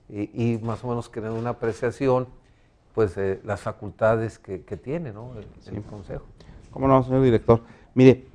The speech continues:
Speaker 2: el, el Consejo Local es un órgano plurisubjetivo, es decir, se integra por varios, por varios individuos que provienen cada, cada grupo de individuos de diversos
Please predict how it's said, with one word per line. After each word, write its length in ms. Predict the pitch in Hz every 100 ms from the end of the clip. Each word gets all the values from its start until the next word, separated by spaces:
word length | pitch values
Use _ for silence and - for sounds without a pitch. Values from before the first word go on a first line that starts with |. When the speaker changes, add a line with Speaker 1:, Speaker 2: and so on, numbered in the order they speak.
| - - - - - -
Speaker 2:
el, 480 | - 123 123 131 135 -
el 160 | 131
Consejo 840 | 135 131 190 185 214 208 160 117 - - 120
Local 500 | 113 107 - 127 127
es 140 | 120
un 120 | 123
órgano 400 | 117 120 117 107 -
plurisubjetivo, 800 | 101 98 104 - 107 139 143
es 40 | 107
decir, 160 | 110
se 100 | 107
integra 360 | 101 101 101 107
por 160 | 92 87
varios, 400 | 92 95 - _
por 120 | 90 85
varios 300 | 92 95 101
individuos 580 | 95 104 117 95 95 _ _ _ - _ -
que 100 | 107
provienen 600 | - 107 107 127 131 131
cada, 580 | 127 127 123 113 -
cada 280 | - 110 113
grupo 600 | 110 113 117 107 110 113
de 140 | 98 92
individuos 640 | 92 101 101 101 107 95
de 180 | 90 85
diversos 640 | 71 95 107 107 117 -